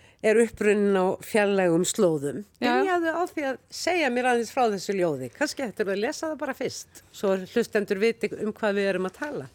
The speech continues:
Speaker 2: Akkurat. María Ník, vina mín í Tóriní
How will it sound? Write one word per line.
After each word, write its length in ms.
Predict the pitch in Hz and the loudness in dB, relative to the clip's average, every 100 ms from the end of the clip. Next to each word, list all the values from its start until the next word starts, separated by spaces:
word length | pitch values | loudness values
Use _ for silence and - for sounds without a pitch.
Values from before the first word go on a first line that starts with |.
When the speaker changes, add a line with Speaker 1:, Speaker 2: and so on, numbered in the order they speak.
| - - _ 415 415 | -20 -20 _ -18 -18
Speaker 2:
Akkurat. 560 | - 220 226 - - - - - - _ _ _ - | -10 -4 -4 -6 -18 -20 -20 -20 -20 _ _ _ 0
María 400 | 208 240 277 254 | 2 4 4 4
Ník, 480 | 254 233 165 - - - - _ _ _ _ _ _ _ - | 4 2 0 -10 -18 -18 -20 _ _ _ _ _ _ _ -8
vina 300 | 185 247 285 285 | 2 4 6 6
mín 160 | 285 | 4
í 60 | 277 | 2
Tóriní 540 | 294 311 277 214 165 | 2 2 2 2 0